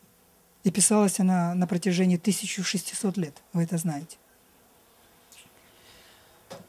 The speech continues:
Мягко сказано, устарел в научном.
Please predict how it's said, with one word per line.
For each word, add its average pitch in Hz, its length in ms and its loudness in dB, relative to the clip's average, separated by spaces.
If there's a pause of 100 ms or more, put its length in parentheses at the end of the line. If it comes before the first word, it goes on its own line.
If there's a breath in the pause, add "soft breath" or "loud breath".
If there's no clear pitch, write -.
(1700)
Мягко 196 380 8
сказано, 156 560 -2 (520)
устарел 202 420 6
в 180 80 6
научном. 185 560 4